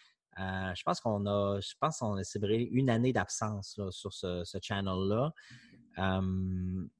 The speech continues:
donc, il, il est grand-, grandement temps d'une mise à jour sur les crypto-monnaies, euh, avec le Bitcoin à dix mille piastres. Euh, il est, puis il s'est passé quelque chose cette semaine avec, en lien avec le Bitcoin sur, euh,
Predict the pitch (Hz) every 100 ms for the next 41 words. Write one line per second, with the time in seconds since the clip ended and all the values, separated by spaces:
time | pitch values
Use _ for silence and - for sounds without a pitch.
0 | _ _ _ _ _ _ - - - 117
1 | 127 - 123 110 117 113 120 131 117 120
2 | 139 127 120 135 123 113 110 107 110 113
3 | 110 - 104 101 - - 110 101 92 92
4 | 95 95 101 _ - 87 87 92 95 92
5 | - 104 98 92 98 92 87 - 92 95
6 | 95 - 90 85 82 - - - - _
7 | - 101 101 98 95 95 92 92 98 -
8 | - 98 - 98 87 - 143 117 107 104
9 | 113 110 98 98 90 98 104 98 92 -
10 | 107 107 - 98 92